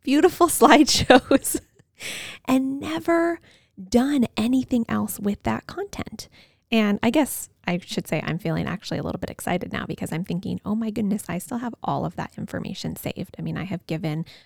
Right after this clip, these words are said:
five or six really great keynote speeches that I put a lot of time into. And now, okay, in hindsight, I've got a whole bunch of content that I can go in and just pull pieces of that, use it for social media, plug it into some newsletters.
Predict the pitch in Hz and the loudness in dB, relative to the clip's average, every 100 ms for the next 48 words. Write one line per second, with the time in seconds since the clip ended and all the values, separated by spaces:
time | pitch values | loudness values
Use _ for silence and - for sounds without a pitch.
0 | _ - 202 233 220 185 - - 220 247 | _ -2 0 0 -2 -4 -6 -4 -2 0
1 | 208 175 160 - - - 180 170 170 - | -2 -2 -4 -6 -8 -4 -2 0 -2 -4
2 | - 180 - 233 311 370 - _ - - | -8 -8 -2 0 0 -2 -8 _ -20 -14
3 | - 226 208 - _ _ - 196 - 262 | -2 0 0 -4 _ _ -12 -6 -2 -2
4 | 151 151 185 160 - - 175 175 - - | -2 -2 -4 -6 -8 -4 -2 -2 -4 -10
5 | - - - - 170 170 160 170 170 175 | -10 -10 -8 -4 -2 0 0 0 0 0
6 | 196 233 _ 175 - 202 214 190 190 214 | 0 -4 _ -6 -4 -2 -2 -2 -2 -4
7 | 247 - 156 - 180 214 - 160 135 - | -4 -6 -8 -8 -8 -8 -4 -4 -4 -8
8 | - - - - - 185 190 185 160 - | -16 -20 -4 -2 2 2 2 0 -4 -4
9 | 160 233 226 - 165 165 - 165 156 - | -6 -6 -6 -8 -8 -8 -4 -2 -2 -4
10 | 131 233 262 156 156 165 - - 180 - | -2 0 0 -4 -4 -8 -8 -4 -2 -2
11 | 165 170 185 170 202 139 151 - 208 220 | -4 -4 -6 -6 -6 -6 -6 0 0 0
12 | - 185 180 180 175 143 - 165 - - | -2 -2 -2 -4 -4 -6 -6 -8 -8 -10
13 | - 190 185 175 180 - 160 147 147 143 | -4 -2 -2 -2 -4 -6 -4 -4 -4 -6
14 | 147 151 | -4 -6